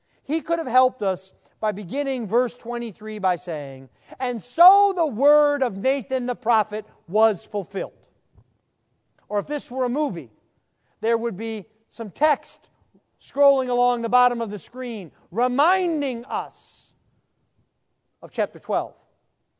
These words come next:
Go back there with me, if you would, for just a moment. Second Samuel twelve, verses eleven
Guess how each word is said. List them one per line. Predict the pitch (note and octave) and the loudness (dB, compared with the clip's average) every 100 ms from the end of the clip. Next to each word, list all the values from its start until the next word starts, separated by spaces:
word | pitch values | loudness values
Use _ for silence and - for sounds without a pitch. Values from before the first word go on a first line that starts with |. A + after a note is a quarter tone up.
| _ _ _ _ | _ _ _ _
Go | E4+ | -2
back | F4+ E4 - | 2 2 0
there | A3+ | -4
with | G#3 - | -6 -10
me, | F#3+ | -14
if | E3 | -14
you | D#3+ | -12
would, | D#3+ D3+ | -8 -8
for | A#2 | -10
just | C3+ C#3 | -20 -18
a | D3 | -16
moment. | C#3 B2 - _ _ _ _ _ _ _ _ _ _ | -14 -14 -20 _ _ _ _ _ _ _ _ _ _
Second | - A3 A3+ | -6 -6 -2
Samuel | A#3+ G#3+ G3+ | -2 -2 -6
twelve, | - A#3 A3+ G3+ D#3 _ _ _ _ _ _ _ _ _ _ _ _ _ - | -2 4 6 6 0 _ _ _ _ _ _ _ _ _ _ _ _ _ -6
verses | E3 G#3+ - G3+ F3 | 0 0 0 -8 -4
eleven | F#3 G3+ A3 G3+ F3+ | 0 4 4 2 -6